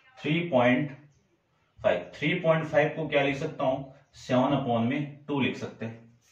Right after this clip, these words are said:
ठीक है, और आपको इस एक्स की वैल्यू फाइंड आउट करनी है, इस एक्स की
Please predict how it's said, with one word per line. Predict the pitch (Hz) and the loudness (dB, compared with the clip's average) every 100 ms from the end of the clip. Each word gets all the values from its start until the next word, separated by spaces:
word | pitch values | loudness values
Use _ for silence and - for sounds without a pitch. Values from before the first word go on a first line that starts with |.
| _ - | _ -20
ठीक | 156 | -14
है, | - - - - - | -14 -14 -20 -20 -10
और | 123 | 2
आपको | 131 - 156 | 2 2 0
इस | 156 - - | -2 -4 -4
एक्स | 170 165 - | -2 -2 -4
की | 175 | 0
वैल्यू | 139 131 143 | 2 2 0
फाइंड | 135 117 | 0 0
आउट | 110 143 - - - | 0 0 -4 -10 -12
करनी | - 95 92 90 | -8 -6 -4 -6
है, | 87 | -8
इस | - 123 - | -10 -10 -8
एक्स | 139 - | -8 -8
की | 170 | -10